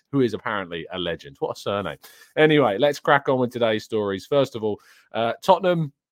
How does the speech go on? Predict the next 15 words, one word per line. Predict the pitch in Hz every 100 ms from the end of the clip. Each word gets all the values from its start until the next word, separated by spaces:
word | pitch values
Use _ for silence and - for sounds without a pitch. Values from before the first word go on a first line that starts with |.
| _ - -
made | 151 160
us | 147
feel | - 165 160
pretty | 143 - 208 208 185
conflicted | - 175 175 143 - 92 98
yesterday, | 92 - 92 110 151 -
uh, | 110 101 101 101 101 -
and | 131
then | 127 117
reminded | 113 104 101 90
us | 87 -
how | 82 78 _ _
crap | - 104 - -
they |
are, | 73 65 69